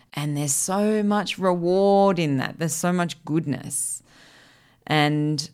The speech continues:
this is why I really wanted to share with you, because there is a risk, you know, in any type of therapy, um, where if you don't find the balance,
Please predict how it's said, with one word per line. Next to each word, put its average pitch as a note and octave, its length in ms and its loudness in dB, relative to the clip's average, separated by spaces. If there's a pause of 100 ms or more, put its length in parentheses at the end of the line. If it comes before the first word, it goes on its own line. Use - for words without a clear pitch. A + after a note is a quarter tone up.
(340)
this - 160 -8
is G#3 160 -4
why F#3+ 220 4
I - 20 4
really E3 260 2
wanted D3+ 240 0
to D#3 120 -4
share D3+ 380 2
with D3+ 240 -4
you, F2+ 220 -6
because D3+ 840 -4
there E3+ 200 -2
is G3+ 260 0
a A3+ 60 2
risk, D#3+ 760 -4 (1200)
you D3+ 100 -2
know, C#3+ 140 0
in D3+ 260 0
any D#3 240 2
type C3+ 320 -2
of C3 120 -4
therapy, B2 840 -6
um, C3+ 800 -2 (300)
where C#3+ 760 0 (1040)
if F3 160 -4
you F#3+ 80 0
don't F#3 300 2
find D#3+ 540 2
the D3+ 80 4
balance, C3+ 1120 -4